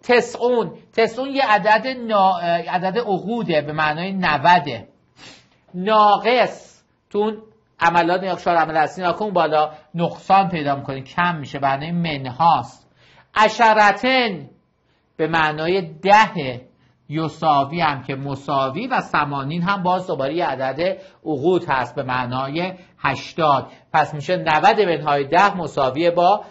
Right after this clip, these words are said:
هشتاد، همونطور که داریم می‌بینیم. شماره سه رو با هم دیگه نگاه کنیم. مئت به معنای صده بچه‌ها.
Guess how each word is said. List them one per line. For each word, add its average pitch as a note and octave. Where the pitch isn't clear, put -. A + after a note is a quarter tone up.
هشتاد، D#3
همونطور D3+
که D#3
داریم C3
می‌بینیم. A2+
شماره A3+
سه A#3+
رو C4+
با A#3+
هم A3
دیگه G3
نگاه G#3
کنیم. A#3+
مئت A#3
به A#3+
معنای G#3+
صده G3
بچه‌ها. B2